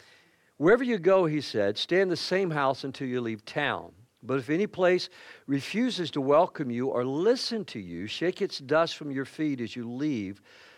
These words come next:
to show that you have abandoned those people to their fate. So the disciples went out, telling everyone they met to repent of their sins and turn to God, and they cast out many demons and healed many sick people,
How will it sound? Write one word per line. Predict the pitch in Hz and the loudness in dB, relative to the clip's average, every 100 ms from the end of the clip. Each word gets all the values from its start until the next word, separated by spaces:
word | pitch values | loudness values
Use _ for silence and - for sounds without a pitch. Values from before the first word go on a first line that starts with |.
| _ - | _ -6
to | 131 | -2
show | 175 170 175 | 2 4 4
that | 156 143 | 2 0
you | 151 | -2
have | 127 | 0
abandoned | 131 110 131 147 175 185 | -2 0 0 2 0 -2
those | 160 151 - | 0 0 -2
people | 143 139 135 | -8 -6 -6
to | 120 120 | -6 -6
their | 107 107 | -4 -6
fate. | - 107 90 78 - _ _ _ _ | -4 -4 -4 -8 -20 _ _ _ _
So | - 123 | -4 0
the | 139 | 0
disciples | 180 - 160 156 165 156 | -2 -2 0 0 -2 -6
went | 151 165 | -4 -2
out, | 101 110 170 _ - _ _ _ | 0 -2 -4 _ -20 _ _ _
telling | - 160 156 | 2 4 6
everyone | 147 175 196 185 180 | 4 4 4 2 2
they | 165 | 0
met | 139 131 139 | 0 0 -2
to | - | -4
repent | 127 - - 185 | -6 -4 -4 0
of | 196 | 0
their | 175 | 0
sins | 156 - 120 127 123 | -2 -2 -2 -2 -6
and | 120 | -10
turn | - 147 180 | -4 -4 -2
to | 175 | -6
God, | 113 101 95 117 - _ _ _ _ _ | -4 -2 -2 -4 -6 _ _ _ _ _
and | 135 160 | -2 0
they | 170 | 2
cast | 151 - - 190 220 - 208 | -2 -4 -4 -2 -2 -2 0
out | 196 - | 0 -2
many | 160 151 | -4 -4
demons | 131 117 185 156 110 123 135 | -6 -6 -4 -2 -4 -6 -8
and | 123 | -8
healed | - - 202 220 180 | -10 -8 2 4 4
many | 147 151 147 | 0 -4 -4
sick | - 139 - | -6 -10 -10
people, | - 165 151 110 110 | -10 -8 -6 -4 -4